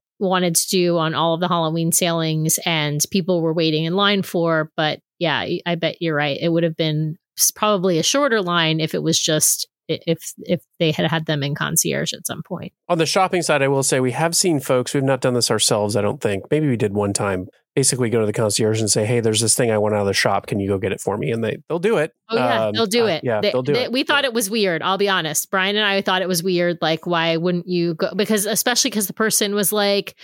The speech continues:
Speaker 1: not sure which color they wanted. And I was like, "Why wouldn't you go and look at the colors yourself and then pick, right?" But this person had,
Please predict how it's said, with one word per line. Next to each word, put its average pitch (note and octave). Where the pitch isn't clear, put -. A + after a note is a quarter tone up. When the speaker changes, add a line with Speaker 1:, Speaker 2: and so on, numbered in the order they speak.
Speaker 1:
not F#3+
sure G#3
which F#3+
color A3
they C4+
wanted. C4+
And A#3
I G#3
was G3+
like, G3+
"Why F#3+
wouldn't F#3+
you F#3
go F3
and F3
look F3
at F3+
the E3+
colors F3+
yourself F3+
and F3
then E3+
pick, -
right?" F#3+
But F3
this F#3
person G#3
had, F#3+